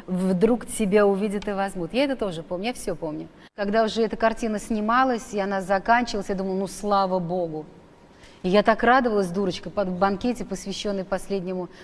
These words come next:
съемочному дню. И мудрая Нина, Нина, эм, Скубина, жена Рязанова, сказала: "Дурочка, че ж ты так радуешься?"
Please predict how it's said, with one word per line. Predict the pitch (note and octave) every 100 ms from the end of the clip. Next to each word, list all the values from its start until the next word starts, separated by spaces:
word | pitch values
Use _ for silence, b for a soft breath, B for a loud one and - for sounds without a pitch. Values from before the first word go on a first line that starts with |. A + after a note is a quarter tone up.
| B -
съемочному | - G#3+ G#3 F#3+ G3+ G3+
дню. | G3 G3 F3+ F3 B B
И | F#3+
мудрая | G3+ G#3 G3+ G3+
Нина, | G3+ G3+ G3+ G3+
Нина, | E3+ G3+ F#3+ F#3+ F3+ F3 B B -
эм, | F#3 F3+ F3+ F3 E3+ E3 E3+ F3 F3+
Скубина, | E3+ - F3+ G3+ A3+ B3+
жена | G3 G3 G3
Рязанова, | F#3+ F3+ F#3+ F#3 F#3
сказала: | - F3+ F3 F3+ F3+ F3+ - - - - - -
"Дурочка, | F3 G#3+ G#3 F#3+ - F#3 F#3
че | -
ж | A#3+
ты | A#3
так | A3 A3
радуешься?" | G#3 F#3 E3+ E3+ -